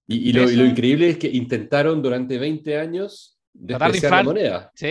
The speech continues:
Speaker 1: Y no,
Speaker 2: así
Speaker 1: y
Speaker 2: es.
Speaker 1: no lo, no lograban, no lograban.
Speaker 2: Qué
Speaker 1: Y,
Speaker 2: increíble
Speaker 1: y
Speaker 2: eso.
Speaker 1: hacían, y se endeudaban y, y no lograban de-,
Speaker 2: Eh,
Speaker 1: depreciar la
Speaker 2: eh,
Speaker 1: moneda y ahora se está desplomando.
Speaker 2: Eso es así,
Speaker 1: Lleno
Speaker 2: eh.
Speaker 1: en casa, ya.
Speaker 2: Lleno en
Speaker 1: Sí.
Speaker 2: casa.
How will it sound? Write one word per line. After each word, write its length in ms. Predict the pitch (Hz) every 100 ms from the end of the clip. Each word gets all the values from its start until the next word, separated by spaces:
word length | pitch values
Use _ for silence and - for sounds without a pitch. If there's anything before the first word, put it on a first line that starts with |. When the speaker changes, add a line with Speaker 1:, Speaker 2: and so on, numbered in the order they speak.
| 175
Speaker 1:
Y 80 | 127
no, 100 | 139
Speaker 2:
así 80 |
Speaker 1:
y 20 | -
Speaker 2:
es. 60 |
Speaker 1:
no 60 | 143
lo, 180 | 139 127
no 120 | 131
lograban, 520 | 139 139 196 175 110
no 80 | 113
lograban. 580 | 135 143 175 151 113 104
Speaker 2:
Qué 80 | -
Speaker 1:
Y, 80 | 131
Speaker 2:
increíble 320 | 123 123 123 135
Speaker 1:
y 140 | 127
Speaker 2:
eso. 100 | 123
Speaker 1:
hacían, 400 | - 143 139 -
y 80 | -
se 120 | -
endeudaban 760 | 123 110 110 127 123 120 120 117
y, 260 | 110 104 - - - 110 _
y 100 | 110
no 100 | 110
lograban 480 | 113 110 135 147 151
de-, 120 | 131
Speaker 2:
Eh, 20 | 123
Speaker 1:
depreciar 420 | 120 120 120 135
la 60 |
Speaker 2:
eh, 20 | 127
Speaker 1:
moneda 380 | 127 160 147
y 80 | 139
ahora 220 | 120 127 135
se 100 | 120
está 240 | - 123
desplomando. 720 | 117 117 123 151 113 87 82 _ _ _ _ _ _ _ _ _ _
Speaker 2:
Eso 260 | - 127 -
es 120 | 120
así, 200 | 117 -
Speaker 1:
Lleno 220 | 127 190 190
Speaker 2:
eh. 40 |
Speaker 1:
en 80 | 165
casa, 840 | 180 151 139 117 104 98 90 87
ya. 160 | 95 92 - -
Speaker 2:
Lleno 160 | 143 139
en 40 |
Speaker 1:
Sí. 60 | -
Speaker 2:
casa. 300 | 117 120